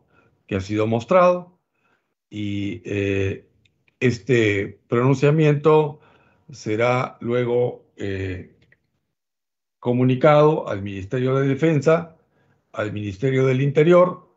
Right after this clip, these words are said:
Asimismo, se comunicará por cortesía a Cancillería y,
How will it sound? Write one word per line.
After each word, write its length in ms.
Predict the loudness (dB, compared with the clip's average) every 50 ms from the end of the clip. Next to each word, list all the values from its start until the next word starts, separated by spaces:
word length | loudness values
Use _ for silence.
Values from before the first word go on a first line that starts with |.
| _ _ _ _ _ _ _ _ _ _ _ _ _ _ _
Asimismo, 580 | -12 -10 -8 -6 -4 -2 0 0 0 0 0
se 200 | 0 0 -2 -2
comunicará 640 | -4 -6 -6 -6 -6 -6 -4 -2 0 2 2 2 0
por 160 | -2 -4 -2
cortesía 760 | 0 -2 0 0 0 -2 -2 -2 0 0 0 0 0 -4 -6
a 80 | -6 -4
Cancillería 760 | -4 -4 -4 -2 -2 -2 0 0 2 2 0 0 0 -4 -8 -14 _ _ _ _ _ _ _ _ _ _ _ _ _ _ _ _
y, 360 | 0 2 2 2 0 -6 _